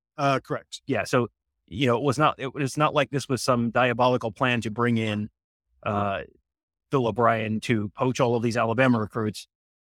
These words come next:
Speaker 2: The things have just sort of fallen into place in the way that they have. They were not expecting to bring in Julian Sayin. I think,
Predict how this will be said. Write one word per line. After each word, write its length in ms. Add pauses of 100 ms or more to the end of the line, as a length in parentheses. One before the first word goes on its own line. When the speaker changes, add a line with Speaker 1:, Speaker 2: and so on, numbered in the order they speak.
(920)
Speaker 2:
The 160
things 240
have 100
just 180
sort 120
of 100
fallen 460
into 240
place 360
in 100
the 80
way 160
that 140
they 120
have. 380 (960)
They 80
were 100
not 160
expecting 440
to 80
bring 220
in 140
Julian 320
Sayin. 400
I 80
think, 200